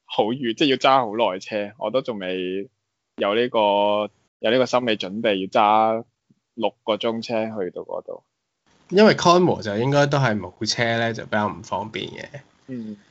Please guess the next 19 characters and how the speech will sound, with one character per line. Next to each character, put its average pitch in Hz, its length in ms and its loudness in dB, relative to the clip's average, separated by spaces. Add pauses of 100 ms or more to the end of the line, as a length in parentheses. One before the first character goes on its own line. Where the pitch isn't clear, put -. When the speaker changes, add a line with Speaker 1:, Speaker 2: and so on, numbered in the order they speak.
(320)
Speaker 2:
係 123 120 -4
啦， 107 220 -4
咁 131 180 0
就 147 220 4
又 120 180 2
係， 113 600 0
即 - 140 0
係 123 520 2
去 123 300 2
到 117 400 2
先 131 340 0
租 131 300 4
車 135 160 2
啊， 127 320 4
定 113 100 0
還 98 160 -4
是 101 140 -10
直 101 140 -10
接 107 180 -8